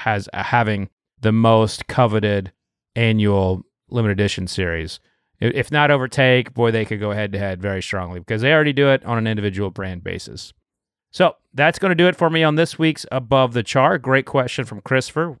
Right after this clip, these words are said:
You know, there's a reason why he's been, he's had his, uh, questions answered here on the air twice now.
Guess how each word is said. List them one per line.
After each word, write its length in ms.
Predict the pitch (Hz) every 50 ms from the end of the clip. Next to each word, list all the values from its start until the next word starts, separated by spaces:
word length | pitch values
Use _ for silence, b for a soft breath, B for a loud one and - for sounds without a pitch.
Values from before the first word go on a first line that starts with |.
| _
You 200 | - - 131 135
know, 180 | 139 131 123 107
there's 200 | 107 131 156 135
a 60 | 117 110
reason 260 | 131 143 135 120 120
why 180 | 117 110 110
he's 200 | 104 113 113 107
been, 300 | 101 120 117 110 107 104 - _ _ _ _ _ _ _
he's 160 | - 131 123 110
had 180 | 123 113 104
his, 280 | 110 107 107 110 110 117
uh, 300 | 117 120 110 107 107 95
questions 460 | - - 147 127 120 - - 110 104
answered 380 | - 113 113 113 110 - 110 104
here 180 | 104 113 110 107
on 100 | 104 104
the 100 | 104 104
air 340 | 104 104 104 101 107 113 -
twice 400 | - - 131 127 123 110 - -
now. 300 | 113 95 90 90 101 117